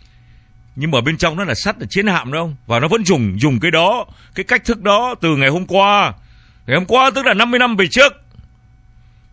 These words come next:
Một nửa thế kỷ trước cộng một ngày, ngày hôm nay. Và nó đang, đang làm cái việc đó, nó đụng ở với, ờ,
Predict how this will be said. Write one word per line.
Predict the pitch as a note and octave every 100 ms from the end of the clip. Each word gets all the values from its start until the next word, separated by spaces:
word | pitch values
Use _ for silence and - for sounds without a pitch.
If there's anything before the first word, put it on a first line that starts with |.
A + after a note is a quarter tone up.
| -
Một | C#3
nửa | D3+ D#3+
thế | B3 F3+
kỷ | -
trước | C#4 A3+
cộng | A#3 F3
một | F3
ngày, | D#3 E3+
ngày | E3+
hôm | F#3+ A#3
nay. | C4 B3+ B2+ - _ - _ - - _ _ - -
Và | B2+
nó | G3
đang, | A#3 A3 F3+
đang | F#3+ G#3
làm | F3+ C3+
cái | G#2+ F#3
việc | D3+
đó, | A2 C#3+ F#3 A3+ G3
nó | A3
đụng | G3 G3 -
ở | G2+ A#2
với, | C3+ F3 A#3 G#3+
ờ, | G3 F#3 G#3